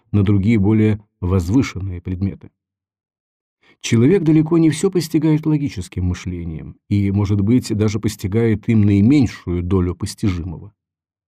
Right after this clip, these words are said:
Усвояя догматы и заповеди, верующий усвояет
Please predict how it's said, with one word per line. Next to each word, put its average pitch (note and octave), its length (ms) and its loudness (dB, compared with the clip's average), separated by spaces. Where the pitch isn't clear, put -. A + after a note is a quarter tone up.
Усвояя C#3+ 560 4
догматы C3+ 640 2
и B2+ 200 0
заповеди, F#2 800 -4
верующий D#3+ 800 2
усвояет C3+ 800 2